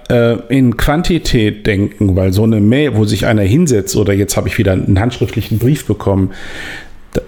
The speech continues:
das ist, ähm, wenn sich jemand hinsetzt und richtig so viel Zeit aufwendet, dass er jemandem schreibt und sich da bedankt und damit auseinandergesetzt hat,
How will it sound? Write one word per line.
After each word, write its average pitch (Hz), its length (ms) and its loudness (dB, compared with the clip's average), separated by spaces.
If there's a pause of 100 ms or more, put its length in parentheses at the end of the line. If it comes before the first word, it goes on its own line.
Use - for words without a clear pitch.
(400)
das - 220 -4
ist, - 240 0
ähm, 104 600 2
wenn 123 240 2
sich 113 160 0
jemand 120 260 2
hinsetzt 202 400 2
und 123 160 0
richtig 151 300 0
so 147 140 2
viel 185 180 0
Zeit 147 280 -2
aufwendet, 139 480 0
dass - 140 -2
er 127 80 0
jemandem 113 400 2
schreibt 117 540 -2
und 92 160 -2
sich - 160 -4
da 113 100 -2
bedankt 104 400 0
und 98 140 2
damit 101 180 0
auseinandergesetzt 107 880 0
hat, 92 120 0